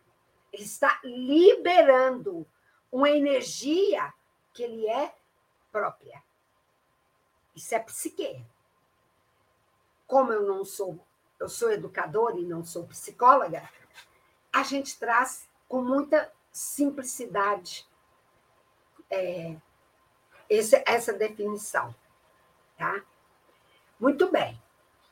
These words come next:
Então, o que que Joana trouxe pra nós? So-, Joana não, desculpa, Manuel Filomeno.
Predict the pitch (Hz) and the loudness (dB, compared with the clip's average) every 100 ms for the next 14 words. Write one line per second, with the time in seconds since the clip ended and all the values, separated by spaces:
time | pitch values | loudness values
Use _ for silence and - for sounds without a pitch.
0 | _ _ 277 320 370 392 - 494 - 466 | _ _ -2 4 4 4 4 4 2 0
1 | - 349 339 320 247 190 143 - _ _ | 8 12 12 12 8 2 -2 -8 _ _
2 | _ _ _ - 320 320 320 - 294 269 | _ _ _ 8 12 12 12 10 0 4
3 | 254 226 214 220 262 - - _ _ - | 4 6 4 4 2 -4 -18 _ _ -10
4 | - - - - 247 262 311 233 349 - | -10 -10 -6 6 8 8 6 4 0 -2
5 | - 208 160 151 _ _ - 233 254 254 | 0 0 -2 -14 _ _ -4 0 2 4
6 | 294 294 285 311 285 196 143 143 | 4 4 0 2 4 2 -4 -14